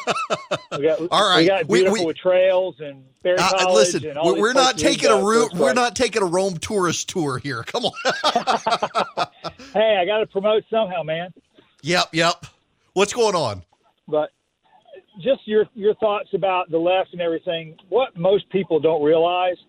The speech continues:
Speaker 1: is that there was a great love for the Soviet Union, for Stalin, for all these things back in the twenties and thirties. Here he was being this ruthless dictator,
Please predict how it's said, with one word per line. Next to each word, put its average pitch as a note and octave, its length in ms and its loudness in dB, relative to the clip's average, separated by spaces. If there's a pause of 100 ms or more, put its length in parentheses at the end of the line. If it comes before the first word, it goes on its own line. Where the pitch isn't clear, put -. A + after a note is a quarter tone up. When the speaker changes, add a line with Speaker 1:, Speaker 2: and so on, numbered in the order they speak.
(500)
Speaker 1:
is E3+ 280 4
that D#3+ 460 2 (240)
there B3+ 220 4
was G#3 180 0
a E3 120 -2
great E3+ 460 0
love D3 680 0 (540)
for D#3 800 2
the C#3+ 60 -10 (100)
Soviet F3 360 0
Union, D#3+ 680 -4
for D3+ 180 2 (120)
Stalin, F#3 600 0
for F3 100 2
all F3 120 4
these E3 180 -4
things F3+ 260 -4
back E3+ 300 0
in E3 80 -6
the C#3+ 100 -10 (100)
twenties F3+ 400 0
and C#3 120 -16
thirties. F3+ 440 2
Here A3+ 160 4
he G#3+ 80 4
was F#3+ 320 4
being F3+ 240 -4
this D3 180 -4
ruthless F3 640 2 (140)
dictator, D3 640 0